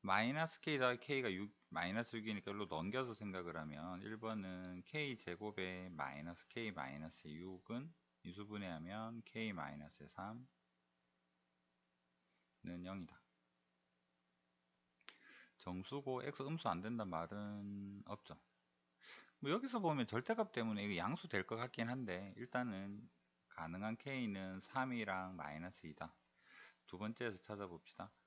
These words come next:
K의 제곱 더하기 K가 십이니까 마이너스 십이는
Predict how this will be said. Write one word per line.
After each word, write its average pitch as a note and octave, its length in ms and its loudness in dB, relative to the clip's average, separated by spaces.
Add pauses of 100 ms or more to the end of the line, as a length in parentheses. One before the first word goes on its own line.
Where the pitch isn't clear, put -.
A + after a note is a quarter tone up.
(280)
K의 A#2 560 0
제곱 G2+ 540 -2
더하기 E2 480 0
K가 G#2 340 -2
십이니까 G#2 800 -2
마이너스 D2+ 560 -6
십이는 G2+ 840 -6